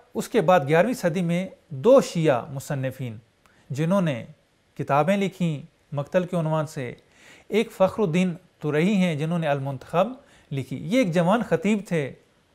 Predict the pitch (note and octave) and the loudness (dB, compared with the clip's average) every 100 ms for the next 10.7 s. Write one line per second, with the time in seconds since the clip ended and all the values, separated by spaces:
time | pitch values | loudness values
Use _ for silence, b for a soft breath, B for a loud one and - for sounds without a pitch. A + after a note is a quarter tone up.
0 | _ _ _ _ _ _ D#3+ D3 F#3 F#3 | _ _ _ _ _ _ -8 -2 2 2
1 | - - _ _ _ - C#3+ E3+ D#3+ - | 2 -20 _ _ _ -6 0 2 0 -4
2 | - C#3 C3 C#3 - F3 D#3+ D3 G#2 C#3 | -8 -6 -2 -4 -2 -2 0 -2 0 0
3 | C#3 F3+ E3+ D3+ B2+ D#3+ F#3+ F3 E3 C#3+ | 2 0 0 -2 -2 0 2 2 0 -6
4 | - B B B B D#3+ F#3 G3+ E3+ F#3 | -10 B B B B 2 2 2 0 0
5 | F3+ A#3 C4+ - b b C3 B2+ G#3 A3+ | 0 0 -4 -12 b b -8 2 6 8
6 | C#3 - - _ D#3+ C#3+ D3+ D3 E3+ G3+ | 6 2 -14 _ -2 2 4 4 4 2
7 | F3 A3 B3+ C4 F3 E3+ A3+ A3+ F#3 A3 | 0 0 2 2 0 2 2 0 0 0
8 | C4 F3 C3+ F#3+ - G3+ B3+ C#4+ - _ | 0 -4 0 -2 2 2 2 0 -12 _
9 | _ _ _ _ _ _ - - D#3+ F3 | _ _ _ _ _ _ -14 -6 2 2
10 | F3+ D#3+ D3+ D3+ D#3+ E3+ C4 | 2 -4 -2 0 0 0 -2